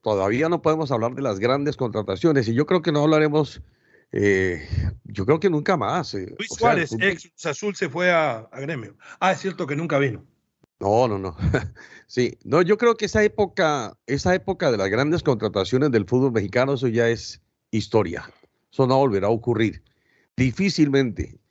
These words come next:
Speaker 1: llegará. Y tanto que cuestionamos a la Liga de los Estados Unidos, a la M L S, porque de pronto se piensa en jugadores ya pasaditos de edad,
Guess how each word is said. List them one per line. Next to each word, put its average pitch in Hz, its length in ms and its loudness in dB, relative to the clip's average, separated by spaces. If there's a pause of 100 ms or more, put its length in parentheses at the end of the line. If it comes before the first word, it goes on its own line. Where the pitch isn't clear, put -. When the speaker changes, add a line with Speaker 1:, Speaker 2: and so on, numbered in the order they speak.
(120)
Speaker 1:
llegará. 98 440 0 (320)
Y 127 100 0
tanto 180 340 0
que 196 160 -4
cuestionamos 131 800 -2 (400)
a 110 100 2
la 113 80 2
Liga 151 300 4
de 139 60 0
los 110 180 -2
Estados 117 400 2
Unidos, 110 640 2
a 87 80 -8
la 90 140 -6
M 113 120 -2
L 120 340 4
S, 117 360 -4 (500)
porque 104 320 0
de 104 100 2
pronto 123 600 0
se 107 220 -6
piensa 131 340 0
en 127 60 0
jugadores 113 640 4
ya 117 160 0
pasaditos 113 500 0
de 107 100 2
edad, 110 300 2